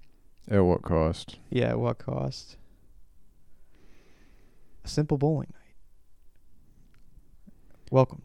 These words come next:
Speaker 2: to the Twilight Zone.
Speaker 1: <laughs>
Speaker 2: I don't know.
Speaker 1: What if,
Speaker 2: What
Speaker 1: instead
Speaker 2: if
Speaker 1: of throwing the ball,
Speaker 2: y-, you throw your fucking skull?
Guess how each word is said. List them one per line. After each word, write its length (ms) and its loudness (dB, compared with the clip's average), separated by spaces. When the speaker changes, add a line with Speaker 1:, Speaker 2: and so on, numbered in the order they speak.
Speaker 2:
to 80 -10
the 60 -6
Twilight 440 -4
Zone. 200 -12
Speaker 1:
<laughs> 180 2
Speaker 2:
I 640 8
don't 200 4
know. 120 -4
Speaker 1:
What 160 4
if, 100 4
Speaker 2:
What 180 4
Speaker 1:
instead 200 8
Speaker 2:
if 100 8
Speaker 1:
of 20 -10
throwing 300 8
the 80 6
ball, 340 4
Speaker 2:
y-, 140 -14
you 120 -4
throw 240 0
your 140 -2
fucking 420 -8
skull? 420 -10